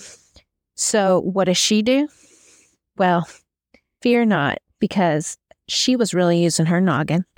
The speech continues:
and decided to take a trip to the bank and ask one of the bank tellers, you know? So it's reported that she actually said to the bank teller, now hang on, guys, this is gonna blow your mind.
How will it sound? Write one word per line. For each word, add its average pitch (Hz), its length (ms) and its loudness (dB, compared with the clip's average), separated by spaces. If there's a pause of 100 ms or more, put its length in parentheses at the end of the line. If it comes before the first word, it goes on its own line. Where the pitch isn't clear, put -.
(240)
and 180 140 0
decided 170 560 -2 (100)
to 226 100 -2
take 208 200 2
a 208 60 -2
trip - 280 -2
to 226 120 -2
the 196 80 -2
bank 160 420 -2
and 190 140 0
ask 202 260 -2
one 220 100 2
of 202 160 -2
the 214 100 0
bank 190 300 -2
tellers, - 580 -4 (420)
you 202 180 2
know? 175 200 0 (1000)
So 226 220 0
it's 233 220 -2
reported 247 480 0 (440)
that 196 300 0
she - 260 0
actually 254 580 0
said 180 500 -2
to 196 120 -2
the 190 60 0
bank 180 280 0
teller, 170 400 -2 (720)
now - 120 -12
hang 180 320 -2
on, 190 160 0
guys, - 440 -4 (600)
this 180 180 -2
is - 60 -8
gonna 175 300 -2
blow 170 520 0 (220)
your 170 300 2
mind. 147 580 -2